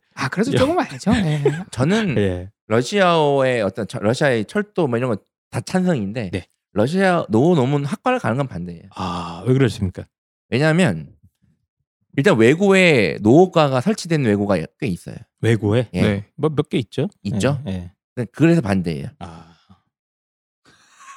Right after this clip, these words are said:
Speaker 2: 무슨 <laughs> 얘기인지 모르겠습니다.
Speaker 3: 그러니까 이제 대학 학과로 선택하기보다는
Speaker 2: 네.
Speaker 3: 외고에 가서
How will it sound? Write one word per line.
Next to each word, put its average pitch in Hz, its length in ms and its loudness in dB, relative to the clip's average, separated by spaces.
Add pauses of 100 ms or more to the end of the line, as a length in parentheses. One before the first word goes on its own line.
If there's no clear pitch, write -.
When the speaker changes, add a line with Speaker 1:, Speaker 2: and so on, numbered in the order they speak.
(400)
Speaker 2:
무슨 107 300 0
<laughs> - 180 0
얘기인지 120 320 0
모르겠습니다. 113 580 4
Speaker 3:
그러니까 - 20 4 (400)
이제 156 120 -4
대학 208 420 2
학과로 233 760 2
선택하기보다는 180 1120 0
Speaker 2:
네. 90 280 -18
Speaker 3:
외고에 214 640 4
가서 117 580 0